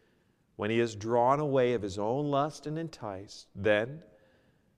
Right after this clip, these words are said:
when lust hath conceived, it bringeth forth sin, and sin, when it is finished, bringeth forth death."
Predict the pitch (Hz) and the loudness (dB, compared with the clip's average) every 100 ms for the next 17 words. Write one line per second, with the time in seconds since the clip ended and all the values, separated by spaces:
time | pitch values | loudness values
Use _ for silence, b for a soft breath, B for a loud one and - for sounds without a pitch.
0 | _ - 98 101 104 110 131 - 135 131 | _ -12 -8 -2 0 0 -2 -6 -8 -6
1 | 151 143 - 110 98 95 95 - - 101 | -8 -10 -6 -6 -4 -6 -8 -8 -4 -4
2 | 113 117 123 123 135 - 123 104 92 107 | -4 -6 -4 -4 -6 -8 -4 -4 -4 -8
3 | 101 - - - - - _ _ _ _ | -12 -12 -12 -12 -18 -20 _ _ _ _
4 | _ _ _ _ 90 95 98 98 107 123 | _ _ _ _ -8 -4 -2 -2 -2 -4
5 | - 110 90 87 - 92 92 98 101 - | -6 -8 -8 -10 -10 -8 -6 -8 -12 -12
6 | 90 90 92 - _ - - - - - | -8 -8 -10 -18 _ -20 -20 -14 -12 -12
7 | - _ | -20 _